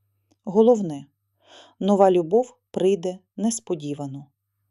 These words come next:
Підсумок року.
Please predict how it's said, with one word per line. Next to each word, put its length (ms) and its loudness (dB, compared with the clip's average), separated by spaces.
Підсумок 640 4
року. 460 -6